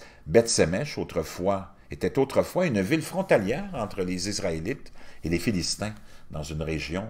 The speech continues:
où les deux peuples se sont souvent affrontés. L'archéologue de l'Université de Tel Aviv, Zvi Lederman a annoncé aux médias : « Ce serait un cas rare dans lequel nous pouvons fusionner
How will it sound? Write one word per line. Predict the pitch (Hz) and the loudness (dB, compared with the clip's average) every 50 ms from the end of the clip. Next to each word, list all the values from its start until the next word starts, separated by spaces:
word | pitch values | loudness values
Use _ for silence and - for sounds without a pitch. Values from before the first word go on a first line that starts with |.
| - - | -10 -10
où | 78 73 | -8 -8
les | 73 71 | -8 -8
deux | 64 76 95 90 | -2 0 0 0
peuples | - - 101 95 - - 80 73 | 0 0 -4 -4 -4 -6 -14 -12
se | - - 76 | -12 -12 -12
sont | - - 80 73 | -8 -8 -8 -8
souvent | - - - 80 117 131 - - | -8 -8 -10 -8 -10 -10 -8 -8
affrontés. | 92 - - - 82 73 - - 101 107 - - - - - - - - - - - - - - - - - - | -10 -8 -6 -8 -8 -8 -8 -10 -12 -14 -14 -18 -20 -20 -20 -20 -20 -20 -20 -20 -20 -20 -20 -20 -18 -10 0 4
L'archéologue | 107 110 - - 180 160 135 131 156 190 175 | 4 6 8 12 12 12 12 12 12 12 12
de | 151 139 | 10 8
l'Université | 117 110 98 95 98 95 - - - 131 113 | 8 8 8 8 6 6 6 6 4 4 6
de | 101 | 6
Tel | 87 - 104 92 | 8 8 10 10
Aviv, | 87 80 82 104 107 98 82 76 78 73 73 - - - - - - - 78 | 10 8 6 4 2 2 0 0 0 -2 -2 -4 -10 -18 -18 -16 -8 -4 -2
Zvi | 80 80 - 90 98 135 147 | 2 4 4 6 6 8 10
Lederman | 113 113 101 85 98 85 82 82 87 107 127 151 151 | 12 12 12 12 12 12 12 8 4 4 4 2 2
a | 123 92 | 2 2
annoncé | 87 87 87 82 80 - - 110 | 4 4 4 2 2 2 4 4
aux | 90 | 4
médias : « | 82 78 71 69 76 87 107 110 | 2 2 0 0 2 2 2 2
Ce | - 85 | 0 -2
serait | 76 - - 98 98 - - | -2 0 0 0 0 0 0
un | 85 82 80 | -2 -2 -2
cas | - - 110 95 | -2 2 2 2
rare | 90 85 113 147 160 160 156 123 | 4 6 8 8 8 8 4 2
dans | 95 90 | 4 4
lequel | 87 87 85 - 139 143 120 | 4 4 2 4 2 2 2
nous | 98 90 | 2 -4
pouvons | 78 - 87 80 107 127 123 | -4 -4 -4 2 2 2 2
fusionner | - - - 185 165 135 131 113 95 98 127 147 156 | 2 -6 -6 -4 -2 4 4 4 4 4 0 -4 -6